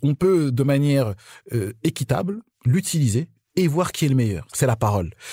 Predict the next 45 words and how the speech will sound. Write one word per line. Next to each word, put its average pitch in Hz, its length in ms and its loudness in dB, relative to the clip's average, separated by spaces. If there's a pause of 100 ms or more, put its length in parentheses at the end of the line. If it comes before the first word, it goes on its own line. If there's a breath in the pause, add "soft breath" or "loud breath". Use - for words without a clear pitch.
(120)
Et 117 60 4
je 117 80 4
crois 156 140 2
que - 100 -2
la 127 100 2
parole, 147 440 2
c'est - 120 -2
le 117 80 2
premier 147 320 0
instrument 139 540 0
pour 123 220 -2
entrer 123 220 0
en 120 120 2
contact 135 320 0
avec 117 240 0
l'autre. - 340 -6
Et 117 100 2
nous, 185 260 2
à 143 40 2
cette 147 220 -4
époque, 156 340 -2
on 131 160 2
était 131 220 0
dans 139 80 0
cette 127 260 -4
dimension 143 480 0
de 147 80 2
dire, 165 220 -2 (480 loud breath)
on 170 160 2
va 160 200 4
utiliser 160 440 2
le 151 100 0
mot 160 200 2
mieux 151 280 4
que 190 120 0
toi. - 260 -6 (160)
Et 123 100 2
on 131 60 2
va 147 140 2
te 147 80 -2
le 135 80 2
démontrer 147 480 2
par 156 240 -2
nos 147 80 2
textes. - 400 -6